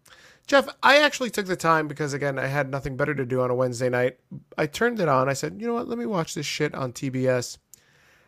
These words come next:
And then I immediately regretted it because I watched, um, Wheeler Yuta pretend to be a badass backstage.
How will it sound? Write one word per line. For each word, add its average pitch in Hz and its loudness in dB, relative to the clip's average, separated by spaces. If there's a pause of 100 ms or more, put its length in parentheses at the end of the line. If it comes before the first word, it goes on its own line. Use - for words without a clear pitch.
(180)
And 180 2
then 202 6
I 196 4 (920)
immediately 240 4
regretted 147 8
it 143 2
because 139 2
I 139 6
watched, 160 6 (180)
um, 143 2 (480)
Wheeler 214 6
Yuta 156 4 (1400)
pretend 190 2
to 185 4
be 175 4
a 151 10
badass 151 8
backstage. 120 2